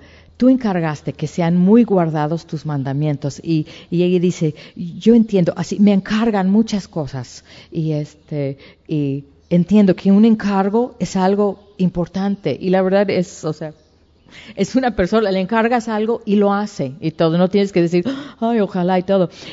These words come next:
Y, pero de esa manera, Dios, nos encargaste que sean muy guardados tus mandamientos. Ok,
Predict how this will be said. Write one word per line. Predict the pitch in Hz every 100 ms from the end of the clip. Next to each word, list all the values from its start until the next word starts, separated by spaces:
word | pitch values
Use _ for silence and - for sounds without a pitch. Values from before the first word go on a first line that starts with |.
| -
Y, | 233 208 - -
pero | 226 247
de | 196 247 240
esa | 247 269 269
manera, | 254 233 233 240 180 135 127 _ _ _ _ _ _ _ _ -
Dios, | 165 190 156 131 - - - _ _ _ _ _ _ _
nos | 180 165
encargaste | 185 175 170 160 160 160 - - 120 127 - - _ _ _ _ _ - - _
que | 180
sean | - 185 180
muy | 196 226 220
guardados | 185 175 165 151 147 156
tus | - 160
mandamientos. | 165 160 165 180 165 -
Ok, | -